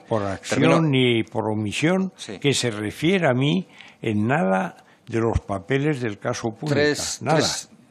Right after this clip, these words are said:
Speaker 2: tres cuestiones muy concretas. Le pido brevedad, porque yo voy a ser muy breve, no voy a adornar las preguntas con, con una reflexión así muy, muy extraña y alambicada.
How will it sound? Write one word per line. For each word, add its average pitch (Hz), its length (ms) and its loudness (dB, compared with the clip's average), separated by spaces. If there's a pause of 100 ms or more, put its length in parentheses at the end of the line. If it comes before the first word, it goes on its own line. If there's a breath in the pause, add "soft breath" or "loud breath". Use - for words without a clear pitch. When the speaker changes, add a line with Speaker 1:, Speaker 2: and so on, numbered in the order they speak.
(100)
Speaker 2:
tres - 200 -6
cuestiones 127 360 -4
muy 117 120 -6
concretas. 120 420 -2
Le 98 200 -6
pido 120 280 -4
brevedad, 110 320 0
porque 101 140 -6
yo 113 140 -8
voy 110 100 -2
a 101 60 0
ser 98 100 -6
muy 90 140 -8
breve, 78 180 -8
no 90 160 -4
voy 90 140 -2
a 85 120 0
adornar 85 440 -2
las 87 160 -4
preguntas 87 440 -8
con, 85 380 -6
con 87 120 -8
una 87 120 -4
reflexión 87 380 -8
así 87 160 -8
muy, 85 320 -8
muy 85 140 -8
extraña 87 340 -6
y - 20 -2
alambicada. 82 560 -4